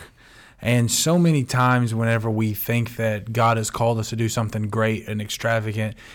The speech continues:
that means, "Oh, great, I can quit my job at McDonald's and I can go into this full-time, both feet, and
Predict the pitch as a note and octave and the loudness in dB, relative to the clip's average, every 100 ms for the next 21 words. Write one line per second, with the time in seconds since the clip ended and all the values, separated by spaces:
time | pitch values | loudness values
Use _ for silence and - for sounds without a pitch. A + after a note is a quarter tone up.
0 | - C3 A#2+ A#2+ A2+ - B2+ A#2+ A2 A#2+ | -2 0 2 0 0 0 2 2 2 2
1 | A#2+ - A2 - B2 A#2+ - A2 G#2+ G#2 | 2 2 0 2 2 2 0 -2 -2 0
2 | A2 G#2+ G#2+ A2+ A2 A2+ A2 G#2+ A2 A2 | 2 2 0 -4 -4 -2 -2 -2 -2 -2
3 | A2 A2+ A2+ A2+ A2 G#2 - A2+ A2 A2+ | 0 2 2 2 0 -2 -4 -6 -2 -2
4 | A2 G#2+ A2 - A#2+ A#2 A2 A2+ - - | -2 -2 -4 -4 -2 -2 -2 -6 -20 -20
5 | - G#2+ A2+ A2 G#2 | -8 -2 2 2 -2